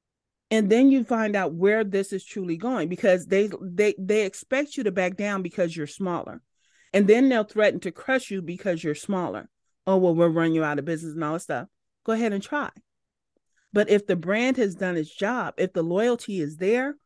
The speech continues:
you can't crush that shit. 'Cause the people who are loyal to that thing will come for your ass, no matter how big you are.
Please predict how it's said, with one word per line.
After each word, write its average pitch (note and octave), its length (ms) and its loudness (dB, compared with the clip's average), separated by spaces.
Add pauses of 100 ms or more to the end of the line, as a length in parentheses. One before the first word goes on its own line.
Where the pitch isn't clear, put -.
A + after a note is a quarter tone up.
(260)
you A3+ 180 0
can't C4 240 -2
crush - 300 -4
that D#3+ 200 -4
shit. - 280 -12 (400)
'Cause A#3 180 6
the G3+ 100 4
people D#4 440 2
who A3+ 220 0
are F3+ 140 4
loyal G#3 340 2
to A3+ 100 -6
that G#3+ 220 -2
thing B3 220 -4
will G#3+ 120 -2
come C#4 260 0
for C#4 80 -4
your G3 240 0
ass, C3+ 260 -2
no A3 160 -2
matter B3 280 0
how D4+ 200 -2
big A#3 220 -2
you G3+ 140 0
are. C3+ 260 -4